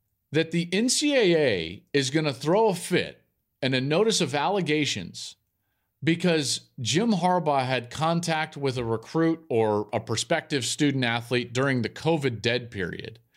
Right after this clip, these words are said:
and an analyst possibly coached a player when he shouldn't have, and they're under full investigation.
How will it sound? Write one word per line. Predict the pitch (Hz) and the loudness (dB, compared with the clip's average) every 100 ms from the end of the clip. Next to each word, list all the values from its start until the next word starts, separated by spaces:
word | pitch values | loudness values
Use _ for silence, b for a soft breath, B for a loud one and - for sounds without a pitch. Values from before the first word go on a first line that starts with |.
| b b b - | b b b -4
and | 143 | -2
an | 143 135 - | -2 -4 -4
analyst | 165 190 175 90 87 110 - - _ _ _ | -2 0 0 0 -2 -2 -4 -8 _ _ _
possibly | 156 170 170 151 139 | -2 -2 -2 -2 -2
coached | - 170 180 - 151 | 0 0 0 0 -4
a | |
player | 117 139 127 127 | -2 0 2 2
when | 123 123 | 0 -2
he | 131 117 | -2 -2
shouldn't | - 151 139 107 | 0 0 0 -4
have, | 87 - _ _ _ _ _ _ _ - | -8 -14 _ _ _ _ _ _ _ -4
and | 127 151 | 0 2
they're | 175 170 | 2 2
under | 165 139 | 2 0
full | 117 - 185 180 | -2 0 2 4
investigation. | 156 139 135 - 131 120 117 113 - | 2 0 0 -2 -2 -2 -2 -4 -10